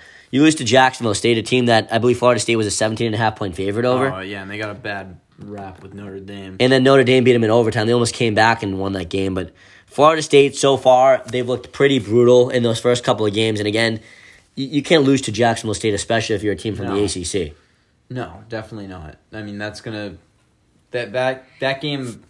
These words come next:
Speaker 2: very possibly lost them any chance they had at a legitimate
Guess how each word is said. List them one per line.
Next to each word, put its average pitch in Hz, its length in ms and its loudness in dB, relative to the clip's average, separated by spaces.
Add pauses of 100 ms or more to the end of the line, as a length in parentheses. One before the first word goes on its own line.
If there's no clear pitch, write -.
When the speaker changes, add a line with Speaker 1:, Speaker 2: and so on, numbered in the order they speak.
Speaker 2:
very 117 280 -2
possibly 104 840 -8 (680)
lost 104 380 -10
them 101 160 -8
any 98 160 -12
chance 95 360 -14
they 90 120 -10
had 90 300 -10
at 85 280 -12 (460)
a 98 160 -8
legitimate 98 640 -12